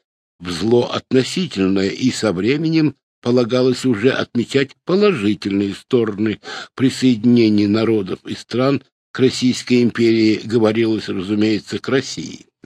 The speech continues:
До конца тысяча девятьсот тридцатых годов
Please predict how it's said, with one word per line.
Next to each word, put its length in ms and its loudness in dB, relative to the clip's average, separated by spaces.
До 140 -2
конца 400 0
тысяча 360 -4
девятьсот 420 -2
тридцатых 500 -2
годов 380 -2